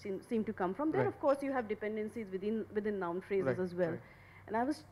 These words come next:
Speaker 1: thinking, could you explain if dependency grammar could be useful for this kind?
Speaker 2: So there are long-range dependencies in language,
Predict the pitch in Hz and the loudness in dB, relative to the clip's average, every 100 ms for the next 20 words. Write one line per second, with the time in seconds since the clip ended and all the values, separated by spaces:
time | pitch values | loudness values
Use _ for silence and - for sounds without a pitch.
0 | - 339 339 294 277 277 311 - - 240 | 0 2 2 -2 0 2 2 0 -6 0
1 | 262 311 196 170 - - 214 196 208 233 | 4 4 4 2 -2 -4 -2 0 2 2
2 | 262 254 254 196 185 196 208 233 190 202 | 2 0 0 2 2 4 2 0 -4 -4
3 | 185 202 208 - 180 185 190 180 - 190 | -2 -2 -2 -4 -4 -2 -2 -4 -8 -10
4 | 170 175 - 233 190 208 254 247 175 196 | -8 -10 6 8 12 12 12 12 12 12
5 | 233 233 233 175 190 190 185 190 202 185 | 12 12 12 10 10 12 12 12 10 12
6 | 185 175 147 131 120 110 - | 12 12 10 8 6 0 -4